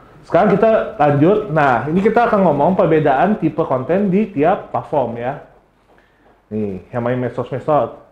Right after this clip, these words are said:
Kalau main Facebook, Saya suka kopi karena apa, apa, apa, apa. Karena kopi ini dibuat dari biji kopi pilihan. Nah,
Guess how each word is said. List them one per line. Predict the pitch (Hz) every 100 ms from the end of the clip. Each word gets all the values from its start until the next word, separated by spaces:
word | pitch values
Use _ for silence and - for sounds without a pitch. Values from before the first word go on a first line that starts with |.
| _ -
Kalau | 135 147
main | 165 165
Facebook, | 170 - 214 214 - - _ _ _ _
Saya | - 175 214
suka | 214 202 196
kopi | 190 190 208 208 196
karena | 196 165 165 190 202 202 196 196 - _ _ _ _ _ _ _
apa, | 92 98 101
apa, | 110
apa, | 110 110
apa. | 123 110 123
Karena | 143 170
kopi | 156 151 160
ini | 151 180
dibuat | 143 135 165 165
dari | 143 123
biji | 120 131
kopi | 135 135
pilihan. | 127 135 131 147 147 135 113
Nah, | 104 95